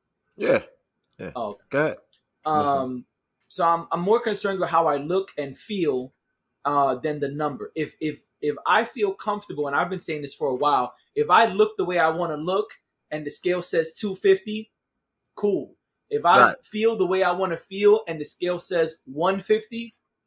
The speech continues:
Speaker 2: cool. You know,
Speaker 1: Right.
Speaker 2: I'm not really going for a specific weight class.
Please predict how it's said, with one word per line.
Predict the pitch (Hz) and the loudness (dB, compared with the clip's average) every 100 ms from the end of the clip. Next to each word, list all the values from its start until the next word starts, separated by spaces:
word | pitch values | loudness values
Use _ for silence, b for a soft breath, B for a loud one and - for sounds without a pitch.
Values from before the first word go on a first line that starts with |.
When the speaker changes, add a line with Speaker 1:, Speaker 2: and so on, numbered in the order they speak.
| _ _ | _ _
Speaker 2:
cool. | - 214 175 113 - | 2 4 4 0 -8
You | 151 156 | -10 -4
know, | 147 | -2
Speaker 1:
Right. | 139 156 | 2 2
Speaker 2:
I'm | 185 | 4
not | 180 156 | 2 2
really | 170 165 | -2 -6
going | 143 160 170 160 | -4 -2 -2 -6
for | - 147 139 | -4 -4 -4
a | |
specific | - 139 - 151 - 135 | -6 -8 -6 -8 -10 -12
weight | 123 160 165 - | -6 -4 -4 -4
class. | 156 131 120 113 - - | -4 -2 -4 -8 -10 -10